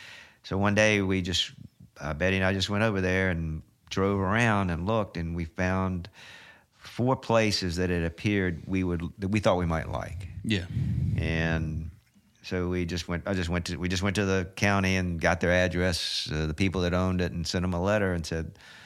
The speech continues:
Speaker 1: "Look, we're interested. If,
Speaker 2: Mm-hmm.
Speaker 1: if, if at some point in time you decide you wanna sell, here's a s-, self-addressed, stamped envelope.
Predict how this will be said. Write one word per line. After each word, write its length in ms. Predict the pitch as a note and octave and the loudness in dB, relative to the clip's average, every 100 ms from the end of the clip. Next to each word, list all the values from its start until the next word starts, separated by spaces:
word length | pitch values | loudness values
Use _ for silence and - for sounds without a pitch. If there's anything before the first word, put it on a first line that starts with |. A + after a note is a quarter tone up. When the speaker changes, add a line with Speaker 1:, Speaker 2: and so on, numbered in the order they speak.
| - - - - | -20 -20 -12 -4
Speaker 1:
"Look, 180 | G2 | -2
we're 120 | G#2 G#2+ | 2 4
interested. 640 | B2 F#2 D#2 - F2+ F#2 F#2 | 4 2 0 0 -2 -2 -6
If, 100 | - | -4
Speaker 2:
Mm-hmm. 140 | G2 F#2 F#2 | 0 0 0
Speaker 1:
if, 60 | F#2 | 0
if 120 | F2 - - - | -2 -4 -14 -10
at 60 | - | -2
some 200 | A#2 A2 | 0 2
point 180 | A#2+ G#2+ | 0 4
in 40 | |
time 400 | A2+ G#2+ G2 F#2 - - _ _ _ - - _ | 4 4 2 -2 -8 -20 _ _ _ -20 -20 _
you 100 | F#2 | -4
decide 280 | F#2 G2 F#2+ | 0 2 4
you 100 | F#2+ | 2
wanna 180 | G2 F#2+ | 0 0
sell, 320 | - F#2 F2+ | 0 0 2
here's 160 | F2 F2+ | 2 0
a 20 | |
s-, 160 | D#2+ - - | -4 -10 -12
self-addressed, 680 | - F#2+ F#2+ F#2+ G2+ F#2+ - - - - - | -2 0 2 2 2 0 -4 -12 -20 -20 -18
stamped 300 | - G2 F#2 | -2 0 2
envelope. 500 | F#2+ F#2 F2+ F#2 F2 | 0 0 -2 -2 -4